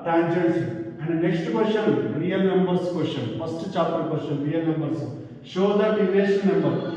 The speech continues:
ఒకవేళ ఇర్రేషనల్ రాలేదనుకోండి, ఇర్రేషనల్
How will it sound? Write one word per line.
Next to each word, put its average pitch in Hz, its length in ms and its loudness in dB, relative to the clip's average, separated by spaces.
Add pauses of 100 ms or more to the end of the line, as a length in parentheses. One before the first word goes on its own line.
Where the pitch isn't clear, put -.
(220)
ఒకవేళ 202 300 2 (200)
ఇర్రేషనల్ 240 640 4
రాలేదనుకోండి, 180 680 4 (520)
ఇర్రేషనల్ 240 480 2